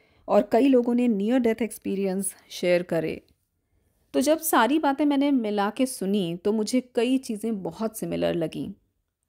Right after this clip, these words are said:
इसके अलावा साथ-साथ मैंने कई बुक्स भी पढ़ी, Google पे सर्च किया, YouTube वी-,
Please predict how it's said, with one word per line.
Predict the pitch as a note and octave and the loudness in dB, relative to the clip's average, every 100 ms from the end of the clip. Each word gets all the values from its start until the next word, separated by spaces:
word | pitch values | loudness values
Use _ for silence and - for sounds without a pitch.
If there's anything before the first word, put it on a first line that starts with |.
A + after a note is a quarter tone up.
| - | -4
इसके | A#3+ - | -2 2
अलावा | B3+ A3+ A3+ B3+ | 2 2 0 -2
साथ-साथ | B3+ F#3+ - G#3 G#3 | -4 -8 -6 -10 -6
मैंने | F3+ F3+ F3+ F3 _ _ _ - | -6 -6 -6 -8 _ _ _ -2
कई | F#3 | 0
बुक्स | F3 F3+ F#3+ F#3+ | 2 -2 -4 -2
भी | F#3+ | 0
पढ़ी, | F#3+ F3 F3 F3 F3 F3 - - | 2 0 0 -4 -4 -6 -10 -14
Google | F#3 G3+ F#3 F3+ E3+ | -6 -4 -2 -2 -2
पे | F3+ | -2
सर्च | F#3 F#3 F3+ | 0 0 -2
किया, | - F3+ E3 E3 E3+ | -6 -6 -4 -4 -4
YouTube | F3 G3+ G#3+ G#3 | -6 -6 -6 -2
वी-, | F3+ F3+ E3+ | -2 -2 -6